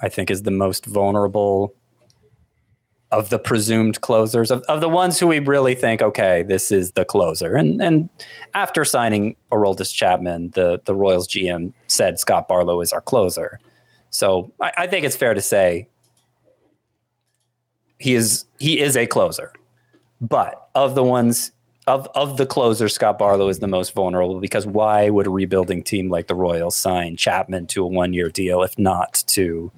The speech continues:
potentially flip him at the deadline, and the best way to resuscitate his value is by giving him safe chances. So I th-,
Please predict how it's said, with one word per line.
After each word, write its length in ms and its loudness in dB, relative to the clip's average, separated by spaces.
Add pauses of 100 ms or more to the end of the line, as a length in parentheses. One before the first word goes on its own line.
(680)
potentially 500 0
flip 240 -2
him 120 2
at 100 -2
the 60 -4
deadline, 460 2
and 100 2
the 60 -2
best 340 0
way 160 4
to 60 0
resuscitate 600 -2
his 120 -2
value 340 2
is 120 -4
by 140 -2
giving 220 -2
him 80 -6
safe 300 -2
chances. 500 -4
So 200 0
I 60 2
th-, 120 -8